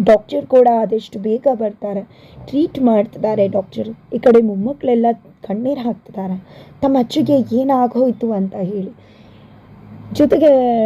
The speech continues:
ಡಾಕ್ಟರ್ ಏನಾಯ್ತು ಏನು ಅಂದಾಗ, ಅವ್ರನ್ನ ಅವ್ರು ಚೆನ್ನಾಗಿ ನೋಡ್ಕೋಬೇಕಾಗಿದೆ, ಇಂಜೆಕ್ಷನ್ ಕೊಟ್ಟಿದ್ದೀನಿ, ರೆಸ್ಟ್ ತಗೋಬೇಕು ಅವರು,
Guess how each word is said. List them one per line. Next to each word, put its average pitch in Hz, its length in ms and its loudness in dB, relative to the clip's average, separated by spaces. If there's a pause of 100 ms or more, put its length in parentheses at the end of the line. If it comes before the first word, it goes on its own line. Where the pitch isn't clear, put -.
(140)
ಡಾಕ್ಟರ್ 233 360 -4
ಏನಾಯ್ತು 269 520 -2
ಏನು 254 240 2
ಅಂದಾಗ, 226 360 2
ಅವ್ರನ್ನ 247 540 2
ಅವ್ರು 254 140 -2
ಚೆನ್ನಾಗಿ 233 320 -2
ನೋಡ್ಕೋಬೇಕಾಗಿದೆ, 208 800 -2
ಇಂಜೆಕ್ಷನ್ 220 580 -2
ಕೊಟ್ಟಿದ್ದೀನಿ, 196 540 -2
ರೆಸ್ಟ್ 202 480 -4
ತಗೋಬೇಕು 226 480 2
ಅವರು, 196 220 -2